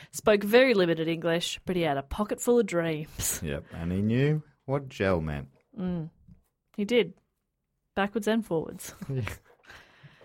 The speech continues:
Speaker 1: Um, he trained at Gold's Gym in Venice, Los Angeles, um, and he worked his butt off. And he was chosen to play the role of Hercules in nineteen sixty-nine's Hercules in New York.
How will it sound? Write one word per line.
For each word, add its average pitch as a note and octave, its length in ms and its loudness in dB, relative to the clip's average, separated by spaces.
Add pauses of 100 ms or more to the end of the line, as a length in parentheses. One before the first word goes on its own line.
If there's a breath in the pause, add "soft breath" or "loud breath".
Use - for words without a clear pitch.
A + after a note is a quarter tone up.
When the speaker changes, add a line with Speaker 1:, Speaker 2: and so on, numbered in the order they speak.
(240 soft breath)
Speaker 1:
Um, G#3 200 6
he A#3 80 6
trained C4 280 6
at A3 120 0
Gold's B3 440 6
Gym G#3+ 460 2
in E3+ 180 -2
Venice, G3+ 380 2
Los F3+ 160 -10
Angeles, E3+ 720 0
um, E3 560 -4
and F3+ 140 -2
he F3 100 0
worked A3+ 440 4
his A#3 400 4
butt A3 340 8
off. - 460 0 (300 loud breath)
And A#3 120 6
he C4 80 8
was C4 120 2
chosen F4 400 8
to C4+ 60 2
play G#3+ 260 8
the G3+ 120 4
role G3 220 8
of F#3 80 0
Hercules F#3 520 2
in E3 100 -4
nineteen B3+ 340 0
sixty-nine's E3 600 -8
Hercules E3 500 -2
in E3 100 0
New G#3 100 4
York. C4+ 400 -2